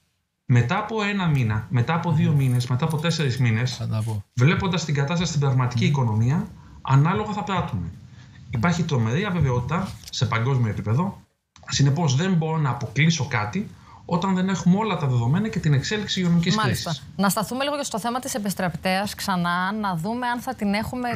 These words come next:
Speaker 3: και τον επόμενο χρόνο, το είκοσι ένα δηλαδή, κύριε Υπουργέ, γιατί, ξέρετε, υπάρχει και κόσμος,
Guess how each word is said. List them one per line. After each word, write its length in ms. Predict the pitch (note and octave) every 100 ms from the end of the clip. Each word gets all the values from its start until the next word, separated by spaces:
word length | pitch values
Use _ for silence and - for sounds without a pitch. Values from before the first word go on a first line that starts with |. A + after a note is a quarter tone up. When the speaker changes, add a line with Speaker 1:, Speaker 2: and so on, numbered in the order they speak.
| -
Speaker 3:
και 100 | -
τον 140 | F#3+ F#3
επόμενο 400 | F3 A#3+ C4+ F#3+
χρόνο, 320 | - F3 F#3
το 80 | F#3
είκοσι 300 | F3 D#3+ G3+
ένα 180 | A3 F#3+
δηλαδή, 420 | E3 D#3+ D3 D3+
κύριε 240 | E3 E3
Υπουργέ, 400 | D3+ D#3 D3+ E3+
γιατί, 260 | F#3+ G3 G3
ξέρετε, 320 | - A#3+ A3+
υπάρχει 300 | G#3+ G#3+ G#3+
και 160 | B3+ G#3+
κόσμος, 680 | C#3+ F#3+ F3+ F3+ F3 F#3+ G#3+